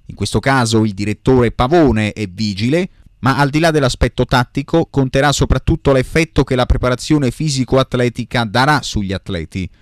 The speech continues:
Infatti questi ultimi hanno lavorato su carichi di lavoro importanti in queste prime due settimane. Non solo forza,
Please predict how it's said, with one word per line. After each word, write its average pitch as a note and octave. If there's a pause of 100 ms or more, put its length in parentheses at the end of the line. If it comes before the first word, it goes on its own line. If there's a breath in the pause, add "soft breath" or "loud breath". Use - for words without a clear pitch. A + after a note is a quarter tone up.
(320 soft breath)
Infatti D3+
questi C3+
ultimi D3
hanno B2+
lavorato B2
su A#2+
carichi C#3
di A#2+
lavoro B2
importanti A#2
in F2
queste F2+
prime A2
due G#2+
settimane. F2+ (460)
Non F3+
solo B2+
forza, A#2